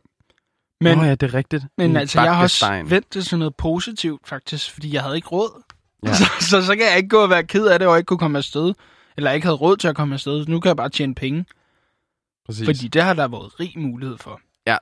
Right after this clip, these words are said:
Speaker 2: det er
Speaker 1: Ikke for
Speaker 2: rigtigt.
Speaker 1: alle, selvfølgelig, fordi der har jo også været noget med jobs og sådan noget der. Men
Speaker 2: Ja, altså, jeg har jo personligt først fået job nu,
Speaker 1: Ja.
Speaker 2: hvilket er fucking nederen, for jeg har bare gået og...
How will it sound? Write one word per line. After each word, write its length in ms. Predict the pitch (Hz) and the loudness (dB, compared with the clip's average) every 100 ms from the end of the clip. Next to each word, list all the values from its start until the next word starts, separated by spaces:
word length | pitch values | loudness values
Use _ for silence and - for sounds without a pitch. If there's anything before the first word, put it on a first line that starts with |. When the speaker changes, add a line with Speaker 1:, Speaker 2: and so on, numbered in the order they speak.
| _ 147 | _ 0
Speaker 2:
det 80 | |
er 40 | 135 | 2
Speaker 1:
Ikke 160 | 226 | 4
for 80 | 247 | 4
Speaker 2:
rigtigt. 140 | 214 190 | 2 2
Speaker 1:
alle, 180 | 202 208 | 2 2
selvfølgelig, 460 | 185 156 175 180 | 0 0 0 -2
fordi 360 | 170 170 165 - _ | -4 -8 -8 -12 _
der 60 | 165 | -2
har 160 | 151 190 | 2 4
jo 100 | 185 | 4
også 220 | 170 175 | 2 0
været 100 | 170 | -2
noget 140 | 165 | -2
med 120 | 170 - | -6 -4
jobs 260 | 139 151 - | -2 -2 -2
og 100 | 160 | -4
sådan 80 | 143 | -4
noget 140 | 131 | -6
der. 160 | 120 - | -8 -10
Men 160 | 143 131 | -4 0
Speaker 2:
Ja, 60 | |
altså, 240 | 123 113 123 | 0 0 2
jeg 180 | 127 | 2
har 100 | 143 | 4
jo 200 | 131 113 - _ - | 0 -2 -12 _ -12
personligt 460 | 117 139 127 113 | -4 0 0 -2
først 280 | - 117 101 | -4 -4 -4
fået 220 | 117 104 | -4 -4
job 200 | 104 92 | -4 -4
nu, 200 | 104 104 104 _ - | -4 -4 -6 _ -6
Speaker 1:
Ja. 60 | 120 | -4
Speaker 2:
hvilket 180 | 107 92 | -4 -6
er 40 | - _ _ 139 | -10 _ _ 2
fucking 200 | 143 123 | 2 0
nederen, 300 | 107 98 101 | -2 -2 -2
for 80 | 107 | -2
jeg 40 | |
har 60 | 104 | -2
bare 140 | 104 | -2
gået 280 | 101 104 101 | -4 -2 0
og... 420 | 98 92 90 87 | 0 0 0 -4